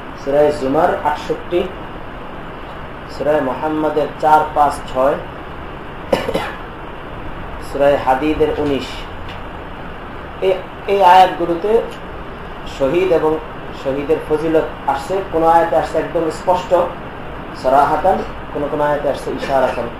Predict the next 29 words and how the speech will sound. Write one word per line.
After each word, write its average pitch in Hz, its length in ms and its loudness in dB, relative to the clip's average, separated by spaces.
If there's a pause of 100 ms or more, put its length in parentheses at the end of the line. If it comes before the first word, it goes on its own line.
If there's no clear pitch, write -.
(1040)
হাদিসের 185 340 2
মধ্যে 190 280 4 (560)
শহীদের 165 360 4 (960)
অনেক 196 260 6 (120)
বড় 185 160 10
বড় 175 240 8
ফজিলত 165 300 0
আসছে, 131 240 -2 (300)
তার 147 120 0
মধ্যে 165 220 0 (180)
সবচেয়ে 202 500 -2
বড় 214 200 6
ফজিলত 185 460 0
যেটা - 200 0
শহীদের 160 360 0
আসছে, 143 260 0 (300)
ইবনে 151 220 -4
হাজার 147 280 2
আসকালানী 160 640 0
রাহিমাহুল্লাহ 156 600 4
তাসরিহ 170 300 0
মোতাবেক 139 380 2 (560)
তিনি 170 160 0
বলেন 175 280 6
যে 175 120 6 (640)
শাহাদাতের 170 520 4
যত 165 200 0 (920)
ফজিলত 175 360 4
আসছে 151 320 2